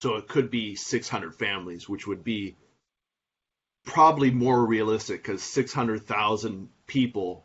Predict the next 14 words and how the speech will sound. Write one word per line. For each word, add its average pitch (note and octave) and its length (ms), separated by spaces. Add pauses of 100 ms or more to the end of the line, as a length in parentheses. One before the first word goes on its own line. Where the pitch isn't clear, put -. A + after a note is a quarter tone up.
(100)
when B2+ 100
they A2 120
say B2 240
people, B2 360
they G#2 140
mean G#2+ 320
men. F#2+ 320 (360)
So A#2 80
you A2+ 180
have A2 140
to, F#2+ 240 (520)
you A2+ 120
know, F#2+ 160
essentially A#2 600